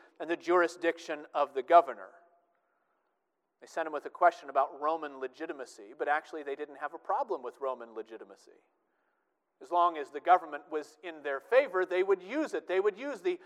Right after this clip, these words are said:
authority and the power of Rome invested in Pilate to get their own ends met.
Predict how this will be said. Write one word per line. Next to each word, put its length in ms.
authority 640
and 100
the 60
power 480
of 160
Rome 260
invested 600
in 180
Pilate 460
to 100
get 380
their 320
own 320
ends 400
met. 220